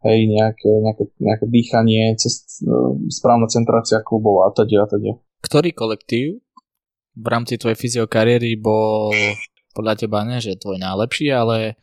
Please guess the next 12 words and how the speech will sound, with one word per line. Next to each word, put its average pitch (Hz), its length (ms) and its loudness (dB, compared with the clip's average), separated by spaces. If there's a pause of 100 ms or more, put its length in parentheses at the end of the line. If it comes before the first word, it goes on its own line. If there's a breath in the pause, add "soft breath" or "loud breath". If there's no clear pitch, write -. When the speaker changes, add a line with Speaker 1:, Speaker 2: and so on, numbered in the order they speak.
(180)
Speaker 2:
ktorý 113 160 0
si 117 80 -12
si 113 160 -12
fakt 107 160 0
užil 123 400 2
a 107 320 0 (240)
aké - 80 -10
máš 113 240 -2
na 113 80 0
neho 113 140 -2
najlepšie 110 340 -4
spomienky? 104 540 -8